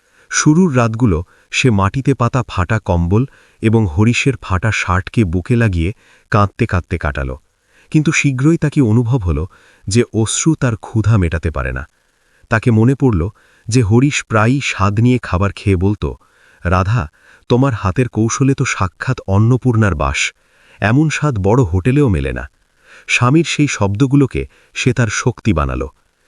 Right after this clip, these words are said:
সে তার বাকি গয়না বেচে এক পুরনো কাঠের ঠেলা কিনল এবং তাকে তার পরিশ্রমে চকচক করাল। রাস্তার এক ধুলোভরা কোণে রাধার রান্নাঘরের ছোট্ট বোর্ড ঝুলে গেল। সংগ্রামের দিনগুলো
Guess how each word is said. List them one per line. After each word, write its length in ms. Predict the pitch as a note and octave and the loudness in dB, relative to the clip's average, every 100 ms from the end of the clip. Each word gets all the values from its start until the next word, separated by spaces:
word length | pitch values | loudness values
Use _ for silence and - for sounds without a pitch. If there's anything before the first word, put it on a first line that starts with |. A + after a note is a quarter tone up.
| _ - | _ -12
সে 180 | - D3+ | -2 0
তার 180 | D3 C#3 | 0 0
বাকি 340 | F#2+ F#2 C3+ | 0 0 0
গয়না 340 | A2 G2 G#2+ A2+ | 2 2 2 2
বেচে 380 | F2+ F2+ - C#2+ _ _ - | 0 -2 -4 -6 _ _ -6
এক 200 | G#2 - - | -4 -4 -2
পুরনো 320 | A#2+ C3+ C#3+ | 2 4 2
কাঠের 320 | A2 E2+ G#2+ - | 0 -4 -4 -6
ঠেলা 280 | - F2 A2+ | -2 0 0
কিনল 320 | - A#2+ A#2+ F3 _ _ _ | 0 0 0 -6 _ _ _
এবং 260 | G#2 G#2+ G#2 | 0 2 2
তাকে 280 | - F#2+ C3+ | 0 -2 -2
তার 180 | B2 A#2 | -2 -2
পরিশ্রমে 560 | - G2 A2 - A2+ A2+ | 0 -2 0 0 2 2
চকচক 420 | F#2 D#2 - D#2+ | -2 -2 -6 -6
করাল। 260 | - D2+ G#1 - _ _ _ _ _ - | -4 -4 -6 -10 _ _ _ _ _ -2
রাস্তার 420 | G#2 G#2 - C3+ | 0 -2 -2 0
এক 160 | C3 F#2+ | 0 -2
ধুলোভরা 500 | G#2 B2 G#2 A#2+ A#2 | 2 2 2 0 0
কোণে 320 | A#2+ G#2 C2 - _ _ | 0 0 -2 -8 _ _
রাধার 500 | D#2 F2 F2 G2+ G2 | -4 -2 0 0 0
রান্নাঘরের 560 | F2 F2+ G#2+ F#2 A2 G#2+ | 0 2 2 2 0 0
ছোট্ট 380 | - A2+ - A2 | -2 -6 -4 -4
বোর্ড 360 | D#2+ F2+ F#2+ | 0 0 0
ঝুলে 300 | D#2+ F2 D2 | -2 -2 -2
গেল। 200 | C2+ A#1+ - _ _ _ _ _ | -4 -8 -10 _ _ _ _ _
সংগ্রামের 640 | - - C3 C3+ C#3+ D3 F2+ | -4 0 2 2 4 2 2
দিনগুলো 480 | G#2+ B2 A#2+ C3 | 2 4 4 4